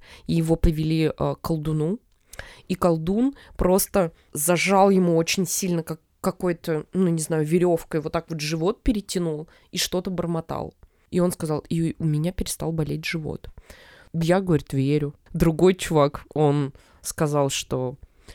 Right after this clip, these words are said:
ну, не знаю, я никогда в этом, ну, не участвовал в этом, но, наверное, наверное, да.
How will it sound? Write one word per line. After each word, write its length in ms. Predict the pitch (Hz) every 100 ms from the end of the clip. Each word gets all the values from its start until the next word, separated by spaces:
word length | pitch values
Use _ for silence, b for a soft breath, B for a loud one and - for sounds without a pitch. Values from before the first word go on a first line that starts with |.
| b
ну, 180 | 190 196
не 120 | 190 135
знаю, 580 | 131 131 135 135 131 139
я 140 | 156
никогда 500 | 160 160 156 156 156
в 80 | 151
этом, 260 | 151 151 -
ну, 320 | 175 180 139
не 140 | 135 143
участвовал 600 | 139 151 185 - 220 170
в 40 |
этом, 360 | 139 139 143 - b b b -
но, 340 | 170 180 180
наверное, 680 | 175 151 151 165 170 143 139 - _
наверное, 500 | 160 151 151 156 135
да. 220 | 131 135